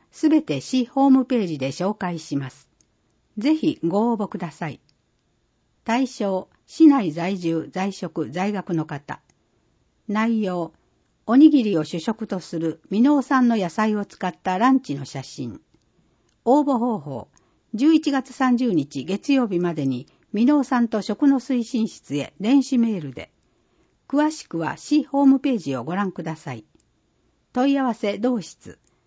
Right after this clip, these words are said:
電話七二四六一五九、ファックス七二二二四六六。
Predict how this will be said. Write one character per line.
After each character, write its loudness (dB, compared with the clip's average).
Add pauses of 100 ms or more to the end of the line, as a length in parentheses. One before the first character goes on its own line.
(160)
電 2
話 -2
七 2
二 4
四 -2
六 -2
一 -2
五 -2
九、 -6
フ -12
ァ -8
ッ -2
ク -8
ス -14
七 2
二 2
二 -2
二 2
四 0
六 -8
六。 -12